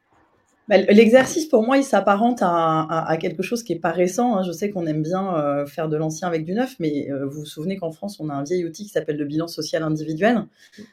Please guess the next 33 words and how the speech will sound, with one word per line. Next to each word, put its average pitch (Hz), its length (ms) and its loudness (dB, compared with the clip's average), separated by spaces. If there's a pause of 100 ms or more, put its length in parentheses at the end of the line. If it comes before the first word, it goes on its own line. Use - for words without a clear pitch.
(280)
euh, 147 220 4
qui, 165 240 2
à 160 40 8
l'international, 175 680 2
a 160 80 4
été 156 200 0
re-, 156 240 0
repris 170 520 -2
sous 160 200 -10
forme 170 400 0
de, 156 120 0
euh, 139 640 2
euh, 139 40 -8
Total 170 320 0
Reward 160 520 2
Statement, 170 480 0 (180)
Individual 156 460 -2
Statement. 202 420 -2 (720)
Euh, 156 640 4 (680)
l'exercice 165 460 0
vient 185 140 0
de 240 60 4
là, 226 200 6
c'est 160 160 -8
que 156 60 -14
tu, 160 260 -14 (300)
tu 202 160 -6
commences 240 360 4
par 185 160 -4
ce - 60 -12
que 208 100 -6
tu - 300 -8
as, 202 300 -4